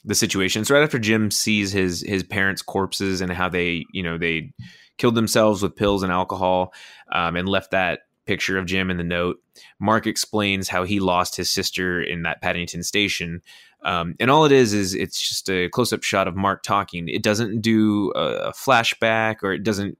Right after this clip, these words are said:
have him voice over a scene or anything. Um,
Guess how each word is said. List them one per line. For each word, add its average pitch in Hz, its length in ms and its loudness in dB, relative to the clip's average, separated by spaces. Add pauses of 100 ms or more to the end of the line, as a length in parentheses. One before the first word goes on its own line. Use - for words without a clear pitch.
(100)
have 95 380 -2
him 98 300 -4
voice 101 300 2
over 101 260 2
a 92 60 0
scene 101 460 -2
or 98 80 -2
anything. 101 560 -4 (500)
Um, 87 520 -4